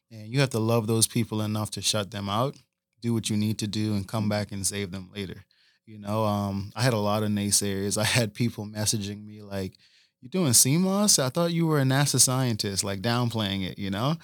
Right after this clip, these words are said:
And it's like, man, uh, working a job at nasa would have probably brought me s-, uh, six figures a year.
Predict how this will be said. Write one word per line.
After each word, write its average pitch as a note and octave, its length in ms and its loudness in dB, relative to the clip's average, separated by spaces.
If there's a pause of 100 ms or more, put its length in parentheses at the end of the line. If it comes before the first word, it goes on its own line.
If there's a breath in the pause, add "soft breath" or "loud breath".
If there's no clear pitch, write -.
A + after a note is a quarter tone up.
(320 soft breath)
And G#2+ 180 -4
it's F#2+ 140 -4
like, G2 240 -2
man, G#2 520 -4 (260)
uh, G2 360 -2
working B2 340 2
a A2+ 80 2
job G#2 300 2
at G2 80 -2
nasa G2+ 440 0
would G2 100 -6
have G2 120 -10
probably G2+ 320 -4
brought G2 300 -8
me F#2+ 220 -12
s-, - 240 -4
uh, F2+ 340 -6 (360)
six - 240 0
figures G2 340 -4
a - 100 -10
year. A1 200 -8